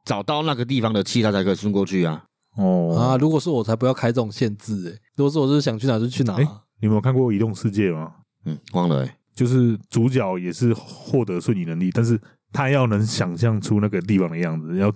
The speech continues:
Speaker 2: 能建构出来，所以他会看很大量的照片，
Speaker 1: 哦。嘿。
Speaker 2: 他没去过的地方的话，看很大量的照片，然后去想象那个地方长什么样子，然后他就能顺过去。
Speaker 1: 这个他都一门的呀。
Speaker 3: 那如果，如果想歪了嘞，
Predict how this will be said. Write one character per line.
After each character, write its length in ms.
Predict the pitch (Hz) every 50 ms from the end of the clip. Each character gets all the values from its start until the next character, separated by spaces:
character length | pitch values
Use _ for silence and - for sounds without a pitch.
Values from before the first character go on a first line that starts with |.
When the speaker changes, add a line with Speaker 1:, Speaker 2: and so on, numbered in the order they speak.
| - - -
Speaker 2:
能 160 | 107 95 90
建 160 | - 117 104
构 140 | 98 98 95
出 140 | 90 92 87
来， 140 | 76 78
所 160 | 80 92 113 135
以 40 | 147 147 135 _ -
他 140 | - 131 143
会 120 | 156 151
看 240 | 147 - - 160 143
很 140 | 117 120 107
大 240 | 90 - - 135 131
量 140 | 135 131 120
的 60 | 110
照 160 | 104 123 110
片， 200 | 104 110 90 80
Speaker 1:
哦。 20 | 71
嘿。 60 | 65
Speaker 2:
他 140 | - - 147
没 100 | 131 117
去 120 | 107 120 123
过 120 | 110 110
的 60 | 101
地 60 | 98
方 140 | 98 104 92
的 60 | 87
话， 260 | 80 92 87 80 76 - _ _ _ _ _ -
看 140 | - - 135
很 120 | 117 101 - - -
大 160 | - 113 113
量 120 | 113 107
的 60 | 104
照 200 | 90 - 107 92
片， 200 | 85 98 92 82 - - - - - - -
然 100 | - 104
后 20 |
去 120 | 92 - 113
想 160 | 104 - 87
象 120 | 90 101
那 60 | 104
个 60 | 98 92
地 140 | - 95
方 160 | 92 92 90 90
长 160 | 85 82 82
什 80 | 85
么 100 | 87 78
样 160 | 80 82 78 76
子， 160 | 78 82 90 _ _ _ _ _ _ _ _ _ _ _ - -
然 100 | 98 92
后 40 |
他 80 | 85 90
就 80 | 87 98
能 140 | 82 82
顺 180 | 80 - 107 90
过 140 | 80 80 73
去。 60 | -
Speaker 1:
这 60 | 151
个 80 | 123 131
他 60 | 131
都 120 | 139 -
一 140 | - - -
门 160 | - 98 87
的 80 | 85 82
呀。 0 |
Speaker 3:
那 0 |
如 60 | -
果， 0 |
如 40 | -
果 100 | 208 214
想 280 | 226 - - 156 139 143
歪 200 | 147 160 165 160
了 180 | 160 165 151 143
嘞， 280 | 139 135 135 139 143